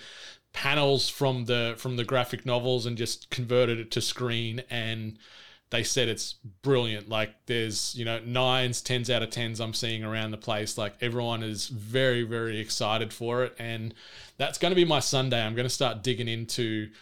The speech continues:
The Sandman on Netflix on Sunday, and I cannot wait for it because the, the media hype seems to be very, very, uh, very real and, and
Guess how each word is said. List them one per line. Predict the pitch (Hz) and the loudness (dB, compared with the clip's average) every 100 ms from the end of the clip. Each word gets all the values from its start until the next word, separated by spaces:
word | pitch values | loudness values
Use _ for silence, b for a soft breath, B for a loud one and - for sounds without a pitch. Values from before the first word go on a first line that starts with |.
| B B - | B B -8
The | |
Sandman | - 135 123 113 113 110 107 101 | -2 2 2 0 -2 -2 -4 -10
on | 110 110 110 | -8 -6 -4
Netflix | 110 117 - 120 113 - - - | -4 -4 -2 -4 -2 -4 -4 -6
on | 113 107 | -8 -6
Sunday, | - - 120 117 110 104 104 | -4 0 0 0 -2 -4 -6
and | 107 | -8
I | 104 | -10
cannot | - 120 101 | -6 -6 -4
wait | 107 104 | -6 -6
for | - 101 101 | -8 -10 -8
it | |
because | 104 101 117 104 | -10 -8 -6 -6
the, | 90 107 107 | -8 -10 -8
the | 120 | -2
media | 131 180 180 139 | 2 6 6 6
hype | 143 185 180 - - - | 6 4 2 -8 -20 -10
seems | - 143 139 - | 0 2 2 0
to | 131 | 0
be | 127 120 | 2 0
very, | 117 127 147 147 139 | 0 2 4 4 2
very, | 123 135 135 131 131 117 B B B B _ _ | 0 0 2 2 0 -2 B B B B _ _
uh, | 131 135 131 127 | -2 0 0 -2
very | 123 160 139 | 4 4 6
real | 123 170 208 220 | 6 8 8 6
and, | 160 143 139 | 4 2 0
and | 135 131 127 131 | 0 0 -4 -6